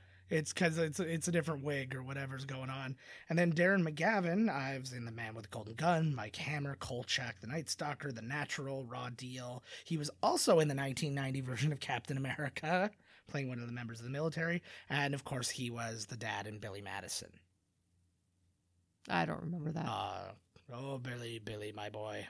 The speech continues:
Speaker 1: when will you find whatever it is you're looking for? Here's a nice piece of shit."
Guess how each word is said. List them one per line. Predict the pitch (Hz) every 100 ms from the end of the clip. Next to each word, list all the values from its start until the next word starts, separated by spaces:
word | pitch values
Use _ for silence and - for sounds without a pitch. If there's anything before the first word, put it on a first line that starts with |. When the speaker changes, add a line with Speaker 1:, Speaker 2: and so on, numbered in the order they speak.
| -
Speaker 1:
when | 147 185 170
will | 156
you | 139
find | 127 120 117 110
whatever | 110 110 107 107
it | 104
is | 107 104
you're | 104
looking | 104 - 104
for? | - 107 107 104 - _ _ -
Here's | 233 320
a | 277
nice | 156 131
piece | - 175 139 120
of | 110
shit." | - 156 226 -